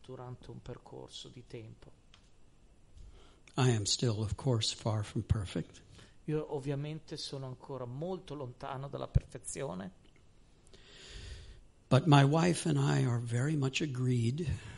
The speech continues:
Speaker 1: Ma mia moglie ed io siamo molto d'accordo
Speaker 2: that if this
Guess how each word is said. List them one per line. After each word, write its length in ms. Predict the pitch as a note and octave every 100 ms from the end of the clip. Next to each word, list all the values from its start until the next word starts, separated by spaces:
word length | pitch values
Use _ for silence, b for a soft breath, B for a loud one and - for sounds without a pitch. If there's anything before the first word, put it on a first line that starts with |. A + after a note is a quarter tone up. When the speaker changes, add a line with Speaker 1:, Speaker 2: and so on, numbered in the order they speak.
| B B B
Speaker 1:
Ma 120 | C#3 C3+
mia 180 | C3+
moglie 460 | C3+ C#3 E3 E3+ E3+
ed 100 | D3
io 220 | D3 F3+
siamo 400 | - - B2+ B2+
molto 380 | A#2+ C3 F3+ F3+
d'accordo 680 | - - - G#2+ G2+ C3 D3+ - - - - - - - - B B B B B
Speaker 2:
that 180 | - C3
if 160 | C#3 D#3+
this 720 | B2+ D3 G3+ - - - -